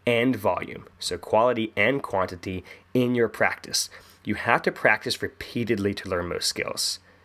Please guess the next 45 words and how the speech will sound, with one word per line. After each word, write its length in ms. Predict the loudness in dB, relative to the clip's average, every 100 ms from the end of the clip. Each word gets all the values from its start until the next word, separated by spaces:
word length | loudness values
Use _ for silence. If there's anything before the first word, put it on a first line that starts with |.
| _ _ _ _ -2
That 120 | 2
kinda 160 | 4
goes 180 | 4 4
without 240 | 4 2 2
saying. 480 | 2 0 -2 -8 -14 -20 -12 -2
I, 140 | -2 2
I 60 | 2
feel 160 | 4
like 100 | 4
maybe 220 | 4 4
I 20 | 2
need 140 | 2
to 200 | 0 2
add, 180 | 2 4
like, 120 | 2
a, 260 | 2 2 0
a 100 | 0
seven 380 | 2 2 2 -2
point 260 | -2 -2
five 540 | -2 0 2 4 0 -4 -6
in 160 | 0
this, 220 | 2 2
these 240 | 0 0 2
steps 340 | 4 2 2
that 80 | 0
I 60 | 2
have 200 | 2 2
here 240 | 0 0 -4 -18 2
of 240 | 4 4 -2 -20 _ -6
you 120 | -4
have 280 | 0 -2 -2
to 80 |
practice 540 | -2 2 2 2 -2 -2
a 80 | -4
lot. 580 | -2 -4 -4 -4 -4 -8
You 80 | -8
have 220 | -2 -2
to 80 | -2
practice 380 | -2 -2 0 -4
correctly, 680 | -4 0 2 2 4 2 0 -8 -12
you 80 | -6
have 140 | -6
to 80 | -6
practice 400 | -6 -6 -4 -6
consistently, 1000 | -8 -10 -6 -2 0 2 2 4 2 0